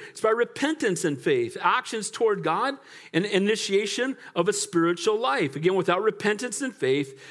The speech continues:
you are spiritually dead. Notice what he says next. So he's, he's exhorting them to repentance. Okay, he's talking about that. Then he says,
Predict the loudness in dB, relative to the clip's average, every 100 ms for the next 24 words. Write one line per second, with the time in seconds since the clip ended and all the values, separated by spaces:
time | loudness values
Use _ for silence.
0 | -6 0 0 0 -2 0 0 0 0 2
1 | 2 2 2 0 0 0 2 2 0 0
2 | -2 -4 -12 -20 -20 -20 -20 -8 0 0
3 | 2 2 2 0 2 4 4 2 2 2
4 | 0 0 0 0 -2 -6 -10 -18 -18 _
5 | _ 0 0 2 0 2 2 2 2 0
6 | 0 2 2 0 0 0 0 -4